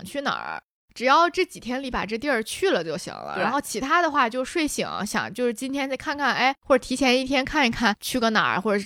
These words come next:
Speaker 1: 之类的就行了。
Speaker 2: 对。因为我觉得出去玩可能更多的是一个放松，我就是以一个度假的形式去出去玩。
Speaker 1: 其实我觉得也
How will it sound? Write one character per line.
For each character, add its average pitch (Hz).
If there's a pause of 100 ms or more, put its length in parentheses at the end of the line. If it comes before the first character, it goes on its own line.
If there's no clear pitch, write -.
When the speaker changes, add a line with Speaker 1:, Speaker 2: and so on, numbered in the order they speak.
Speaker 1:
之 -
类 226
的 180
就 233
行 -
了。 71
Speaker 2:
对。 185
因 -
为 320
我 240
觉 196
得 233
出 302
去 285
玩 196
可 -
能 151
更 226
多 240
的 226
是 208
一 170
个 113
放 214
松， 247
我 175
就 226
是 294
以 175
一 208
个 233
度 233
假 247
的 165
形 160
式 165
去 156
出 151
去 139
玩。 -
Speaker 1:
其 -
实 262
我 269
觉 190
得 208
也 208